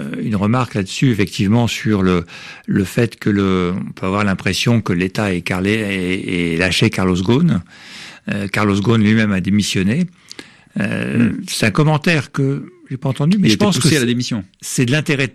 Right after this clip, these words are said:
Speaker 1: tout le monde, euh, de lâcher Carlos Ghosn. Et c'est de l'intérêt de Carlos Ghosn lui-même. Je pense qu'il, c'est de son intérêt à ce qu'il ne soit plus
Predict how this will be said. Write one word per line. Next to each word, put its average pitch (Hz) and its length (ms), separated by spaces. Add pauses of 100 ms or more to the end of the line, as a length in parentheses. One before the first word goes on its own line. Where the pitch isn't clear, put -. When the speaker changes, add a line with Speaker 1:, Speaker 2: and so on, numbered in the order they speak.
Speaker 1:
tout 143 140
le 131 80
monde, 151 580 (540)
euh, 110 560
de 110 160
lâcher 110 400
Carlos 107 320
Ghosn. 101 420
Et - 140
c'est 131 140
de 120 40
l'intérêt 131 320
de - 60
Carlos 127 280
Ghosn 120 180
lui-même. 113 520 (460)
Je - 120
pense - 320
qu'il, 113 240
c'est - 160
de - 60
son 139 160
intérêt 110 680
à - 240
ce - 80
qu'il - 140
ne 117 120
soit 107 240
plus 175 240